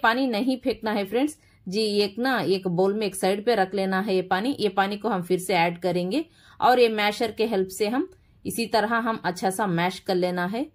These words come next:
जी, अच्छा मैश कर लेना है। टमाटर और हरी मिर्च भी अच्छा सा नरम हो जाना है, लेकिन बिल्कुल नरम नहीं करना है दाल को। जी, थोड़ा मोटा मोटा ही हम मैश करना है, तभी टेस्ट रहता है।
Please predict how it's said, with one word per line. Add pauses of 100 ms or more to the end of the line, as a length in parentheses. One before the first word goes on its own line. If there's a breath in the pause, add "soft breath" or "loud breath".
(340 soft breath)
जी,
अच्छा
मैश
कर
लेना
है।
टमाटर
और
हरी
मिर्च
भी (240 soft breath)
अच्छा
सा
नरम
हो
जाना
है, (400 soft breath)
लेकिन (100)
बिल्कुल
नरम
नहीं
करना
है
दाल
को।
जी,
थोड़ा
मोटा
मोटा
ही
हम
मैश
करना
है, (140)
तभी (100)
टेस्ट
रहता
है।